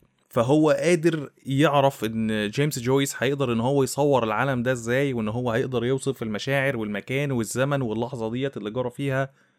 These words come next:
فعل فأثر على فعل تاني، فبالتالي يقدر إن هو يدخل في مناقشة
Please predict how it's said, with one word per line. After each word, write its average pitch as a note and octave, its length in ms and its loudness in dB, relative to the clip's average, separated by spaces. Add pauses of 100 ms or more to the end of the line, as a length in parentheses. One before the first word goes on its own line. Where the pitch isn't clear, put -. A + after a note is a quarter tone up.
(140)
فعل D#3+ 480 2
فأثر C#3 420 0
على A#2 160 2
فعل C3+ 240 -4
تاني، C#3 300 2
فبالتالي D3+ 680 0 (560)
يقدر G3+ 300 6
إن C#3 80 2
هو E3+ 160 4
يدخل D#3 260 0
في A#2+ 100 -6
مناقشة C#3 460 -2